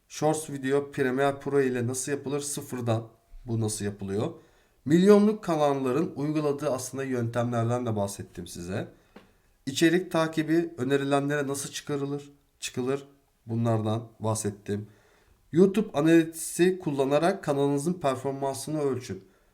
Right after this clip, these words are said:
Bu çok önemli bir şey aslında. Buna göre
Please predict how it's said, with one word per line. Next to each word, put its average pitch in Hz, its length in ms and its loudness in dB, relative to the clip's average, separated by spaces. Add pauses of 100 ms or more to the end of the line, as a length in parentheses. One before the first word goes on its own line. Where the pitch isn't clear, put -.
(200)
Bu 156 80 -4
çok 180 220 4
önemli 143 360 2
bir 120 60 -6
şey 117 160 -2
aslında. 117 580 -2
Buna 156 180 2
göre 151 300 0